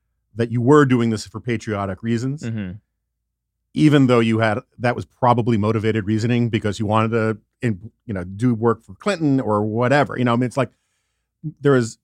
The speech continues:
Speaker 1: there is nothing more empowering than convincing yourself that doing what is entirely in your self-interest is also the morally <laughs> right thing to do.
Speaker 2: Right,
Speaker 1: Right,
Speaker 2: right,
Speaker 1: you know?
Speaker 2: yeah. And we've run into a lot of that
Speaker 1: There's a lot
Speaker 2: throughout
Speaker 1: of that,
Speaker 2: the, throughout
Speaker 1: right.
Speaker 2: all this <laughs> Russia stuff.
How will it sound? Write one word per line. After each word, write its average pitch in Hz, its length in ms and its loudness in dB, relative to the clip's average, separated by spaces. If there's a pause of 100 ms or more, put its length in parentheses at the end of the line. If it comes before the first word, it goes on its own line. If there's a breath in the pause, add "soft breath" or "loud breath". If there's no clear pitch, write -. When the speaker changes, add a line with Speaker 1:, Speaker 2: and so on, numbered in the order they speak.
(140)
Speaker 1:
there 127 120 0
is 110 200 -6 (1500)
nothing 160 760 4
more 131 320 4
empowering 107 800 -2
than 95 600 -6 (640)
convincing 127 600 -2
yourself 110 540 -4
that 90 160 -8
doing 113 300 2
what 101 100 -2
is 95 120 -6
entirely 110 680 -4
in 107 120 -2
your 98 120 -4
self-interest 101 840 -8 (360)
is 95 140 -8
also 101 300 -4
the 101 100 -6
morally 101 360 -2
<laughs> 113 80 0
right - 160 -2
thing 156 220 4
to 160 100 6
do. 156 340 4
Speaker 2:
Right, 143 220 4
Speaker 1:
Right, 139 140 4
Speaker 2:
right, 127 100 4
Speaker 1:
you - 40 4
know? 147 80 4
Speaker 2:
yeah. 113 160 0
And 123 100 -8
we've 151 140 0
run 185 140 4
into 147 180 2
a 135 40 4
lot 120 240 2
of 104 80 -6
that 95 180 -2
Speaker 1:
There's 190 160 4
a 202 40 6
lot 190 180 4
Speaker 2:
throughout 156 160 6
Speaker 1:
of 98 40 -6
that, 113 160 -2
Speaker 2:
the, 104 80 -4
throughout 127 160 -2
Speaker 1:
right. 120 100 0
Speaker 2:
all 110 80 -2
this 143 180 -2
<laughs> 156 140 -2
Russia 147 200 -2
stuff. 117 320 -10